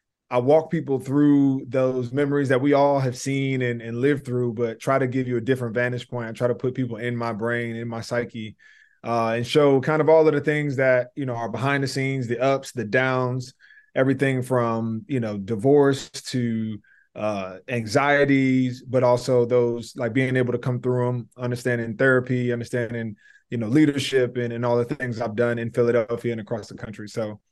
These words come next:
hopefully, you know, those who are big fans of me, uh, enjoy this new spin on the story, but even those who don't know me, uh, may be inspired by my journey.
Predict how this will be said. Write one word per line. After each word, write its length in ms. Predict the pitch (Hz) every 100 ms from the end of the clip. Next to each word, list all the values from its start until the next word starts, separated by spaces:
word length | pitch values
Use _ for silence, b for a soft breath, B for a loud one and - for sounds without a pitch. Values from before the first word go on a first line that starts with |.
| b b b -
hopefully, 540 | 185 175 165 160 156
you 60 | 156
know, 120 | 139
those 320 | 135 147 143
who 80 | 143
are 100 | 127
big 220 | 143 131
fans 280 | 147 160 147
of 80 | 151
me, 260 | 151 147
uh, 240 | 127 123 120
enjoy 360 | 123 127 143 139
this 140 | 127
new 160 | 131 139
spin 260 | - 139
on 160 | 135 127
the 80 | 123
story, 340 | - 135 151
but 160 | 135 131
even 200 | 135 131
those 260 | 135 127
who 80 | 135
don't 240 | 123 135 135
know 160 | 135
me, 320 | 127 127 123 123 b b _
uh, 180 | 120 120
may 160 | 123 127
be 140 | 127
inspired 560 | 120 - 123 120 120 110
by 180 | 117
my 160 | 113 113
journey. 380 | 107 120 107